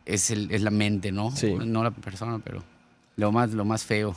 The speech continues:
Speaker 1: <laughs>
Speaker 2: No, sí, es, es lo más feo, o sea, pero, pero es muy chistoso porque piensa luego uno que es feo, pero luego como
Speaker 1: Se
Speaker 2: que
Speaker 1: lo
Speaker 2: cuando lo
Speaker 1: cree.
Speaker 2: encuentre, se lo cree y lo gira.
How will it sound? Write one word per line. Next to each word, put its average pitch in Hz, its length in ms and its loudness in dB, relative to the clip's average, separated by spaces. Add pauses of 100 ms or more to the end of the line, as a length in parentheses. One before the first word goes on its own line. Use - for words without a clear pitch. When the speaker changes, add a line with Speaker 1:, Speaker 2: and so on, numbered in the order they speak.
Speaker 1:
<laughs> 113 420 2
Speaker 2:
No, 131 300 6
sí, 147 160 4
es, 147 180 2
es 127 160 2
lo 143 60 4
más 131 200 4
feo, 160 300 4
o 107 140 6
sea, 113 260 6
pero, 110 460 6 (720)
pero 143 140 10
es 143 80 6
muy 160 120 6
chistoso 143 420 0
porque 113 260 4
piensa 131 360 4
luego 120 360 6
uno 113 280 4
que 113 140 0
es - 160 -2
feo, 123 560 2 (880)
pero 127 240 12
luego 135 360 8
como 120 300 6
Speaker 1:
Se 113 140 -8
Speaker 2:
que - 40 4
Speaker 1:
lo 113 120 4
Speaker 2:
cuando 120 240 6
lo - 60 6
Speaker 1:
cree. 117 180 4
Speaker 2:
encuentre, 165 440 6
se 131 120 2
lo 113 140 4
cree 208 440 2 (1400)
y 143 80 6
lo 110 100 6
gira. 104 420 -2